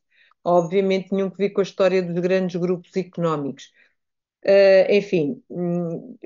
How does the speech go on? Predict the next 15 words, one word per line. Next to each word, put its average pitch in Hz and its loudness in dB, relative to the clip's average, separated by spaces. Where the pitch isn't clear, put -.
passam 202 0
as 202 2
eleições, 233 4
o 220 0
discurso - -6
do 196 -6
P 185 0
C 180 -4
P 175 0
é 170 4
o 160 2
mesmo 160 -2
desde, 156 -6
enfim, 143 -12
eh, - -14